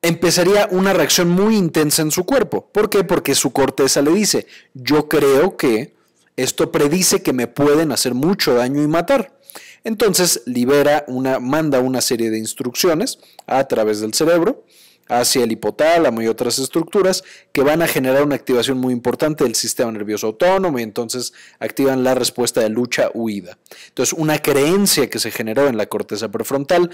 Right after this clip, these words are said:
viaja a estructuras más profundas y modifica de manera importante su funcionamiento.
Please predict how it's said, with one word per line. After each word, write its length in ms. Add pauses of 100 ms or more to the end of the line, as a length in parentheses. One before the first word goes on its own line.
(280)
viaja 460
a 40
estructuras 540
más 140
profundas 580 (220)
y 140
modifica 680
de 80
manera 260
importante 600
su 180
funcionamiento. 880